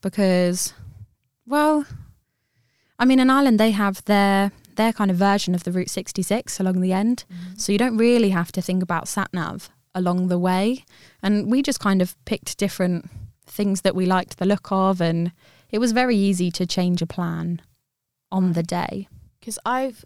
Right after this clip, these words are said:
Speaker 2: I was saying it as well to you earlier, I really wanna do, like, a, a tour, but I have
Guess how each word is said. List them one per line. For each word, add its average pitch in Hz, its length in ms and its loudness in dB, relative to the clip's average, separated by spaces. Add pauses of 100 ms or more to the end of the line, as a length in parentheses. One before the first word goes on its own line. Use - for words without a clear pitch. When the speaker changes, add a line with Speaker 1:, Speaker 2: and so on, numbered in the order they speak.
(120)
Speaker 2:
I 185 120 -6
was 185 140 -6
saying 170 220 -8
it 151 100 -10
as 175 160 -12
well 165 140 -8
to - 120 -18
you - 100 -14
earlier, 170 420 -10
I 170 80 -10
really 175 280 -8
wanna 170 200 -8
do, 165 420 -10 (240)
like, 170 280 -14
a, 160 200 -14
a 185 60 -12
tour, - 420 -8 (580)
but 175 360 -2
I 175 80 -4
have 165 500 -6